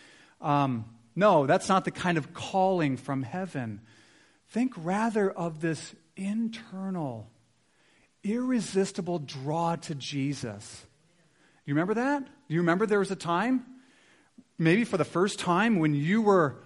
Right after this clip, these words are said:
drawn to Christ? You saw your sin, you saw your need for a Savior, you saw what Christ had done on your behalf,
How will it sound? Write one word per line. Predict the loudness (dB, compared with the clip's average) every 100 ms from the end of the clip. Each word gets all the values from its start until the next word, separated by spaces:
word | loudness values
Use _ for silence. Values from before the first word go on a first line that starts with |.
| -20 _ _ _ -14
drawn | -12 -4 0 4 4
to | 2
Christ? | 0 0 0 -2
You | -6
saw | -4 -2
your | -2 -4
sin, | -6 -4 -4 -2
you | -4
saw | -4 -4
your | -2
need | -2 -2
for | -4
a | -8
Savior, | -4 -4 -2
you | -4 -4
saw | -6 -2 0
what | 0 -6
Christ | -12 -6 -6 -4
had | -8 0
done | 0 2
on | 0
your | 0
behalf, | 0 2 4 2